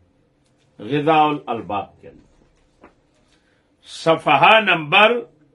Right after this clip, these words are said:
چھیانوے، جلد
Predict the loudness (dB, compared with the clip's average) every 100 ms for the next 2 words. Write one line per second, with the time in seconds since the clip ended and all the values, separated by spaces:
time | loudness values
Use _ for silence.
0 | _ _ _ _ _ _ _ _ _ _
1 | _ -20 -20 _ _ _ _ _ _ _
2 | _ _ _ _ _ _ _ -16 0 2
3 | 4 2 -4 -6 -2 -4